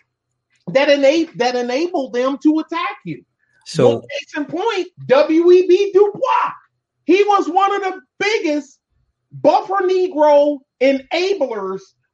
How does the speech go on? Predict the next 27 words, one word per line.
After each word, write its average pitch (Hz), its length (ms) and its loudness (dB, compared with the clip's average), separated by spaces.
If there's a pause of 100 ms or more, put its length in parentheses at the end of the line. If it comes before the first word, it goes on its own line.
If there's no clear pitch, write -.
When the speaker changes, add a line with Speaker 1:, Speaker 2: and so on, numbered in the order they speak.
Speaker 1:
of 226 360 -4
the 190 240 2 (100)
fuck, 311 280 0
and 202 320 -4
Negroes 285 680 4
revere 349 680 -2
him, 240 320 -2
and 220 120 -8
they 214 140 -6
can't 247 340 -6 (120)
tell 220 360 -4
you 208 160 -10
why. 180 300 -2 (540)
Speaker 2:
And 107 180 -2
they 104 100 -2
still 123 260 0
to 127 120 -2
this 120 160 -2
day, 120 320 -2
when 101 160 -10
they 110 100 -2
put 117 200 -4
him 117 80 -4
Speaker 1:
And 311 100 2
Speaker 2:
against 123 220 -4 (140)
Garvey, 120 520 -2
yeah. 127 280 0